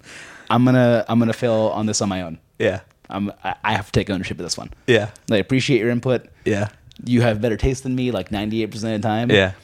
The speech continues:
Speaker 1: And I just need people to be able to email me. That's
Speaker 2: Yeah.
Speaker 1: all I need right now.
Speaker 2: Yep.
Speaker 1: So I'm
Speaker 2: Yep.
Speaker 1: just gonna do this.
Speaker 2: Yep.
Speaker 1: So it's taking that, taking the course you're not comfortable taking most of the time.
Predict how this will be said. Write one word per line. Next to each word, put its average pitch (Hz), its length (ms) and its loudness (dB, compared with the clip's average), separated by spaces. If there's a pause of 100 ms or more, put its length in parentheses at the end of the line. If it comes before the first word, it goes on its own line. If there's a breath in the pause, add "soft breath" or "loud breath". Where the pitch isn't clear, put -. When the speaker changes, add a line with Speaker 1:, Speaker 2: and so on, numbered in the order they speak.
(320 soft breath)
Speaker 1:
And 135 240 2 (100)
I 143 180 4
just 147 160 0
need 143 100 -4
people 143 200 0
to 135 60 2
be 135 100 4
able 139 160 4
to 131 40 2
email 131 280 4
me. 87 140 -2 (140)
That's 110 140 4
Speaker 2:
Yeah. 107 100 10
Speaker 1:
all 135 60 4
I 135 40 2
need 131 140 2
right 95 140 2
now. 85 180 -4
Speaker 2:
Yep. 98 140 6
Speaker 1:
So 107 320 4
I'm 113 80 2
Speaker 2:
Yep. 101 60 8
Speaker 1:
just 95 120 4
gonna 123 140 2
do 120 120 2
this. 95 320 0
Speaker 2:
Yep. 98 360 2 (340 soft breath)
Speaker 1:
So 120 200 0
it's - 180 -2
taking 113 340 -2
that, 95 320 0 (920)
taking 131 260 2
the 107 80 -2
course - 320 -6
you're 92 80 -6
not 90 180 -8
comfortable 85 380 -12
taking - 360 -14
most - 220 -10
of 73 60 -8
the 64 80 -10
time. - 280 -14